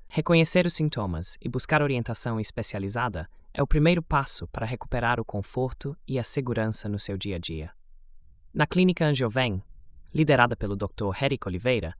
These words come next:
temos um compromisso com o atendimento diferenciado e tratamentos personalizados. Utilizando tecnologias modernas,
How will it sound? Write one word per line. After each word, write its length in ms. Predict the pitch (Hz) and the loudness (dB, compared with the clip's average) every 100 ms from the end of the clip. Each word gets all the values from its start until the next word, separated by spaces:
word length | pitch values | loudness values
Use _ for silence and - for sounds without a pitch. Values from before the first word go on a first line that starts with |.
| - - - - | -18 -20 -20 0
temos 240 | 180 175 | 2 4
um 80 | 175 | 2
compromisso 640 | 165 170 160 156 156 - | 0 2 2 4 4 0
com 160 | - 117 | -2 -6
o 20 | |
atendimento 560 | 110 113 107 110 107 - | -4 -4 -2 -2 -4 -4
diferenciado 760 | 113 131 113 - - 95 87 - - | -6 -2 -2 0 -2 -6 -6 -12 -12
e 80 | - | -12
tratamentos 600 | - 135 135 123 123 - | -6 -4 -2 -4 -2 -4
personalizados. 1040 | - 131 - 120 101 90 85 80 90 - - - - - - - | -2 -2 0 -4 -4 -6 -6 -8 -8 -10 -10 -14 -20 -20 -20 -10
Utilizando 560 | 156 - 170 165 180 165 | 0 4 4 6 4 2
tecnologias 640 | 156 147 135 120 123 120 | -2 0 0 0 0 -2
modernas, 640 | 107 95 120 98 82 - | -2 0 0 0 -4 -4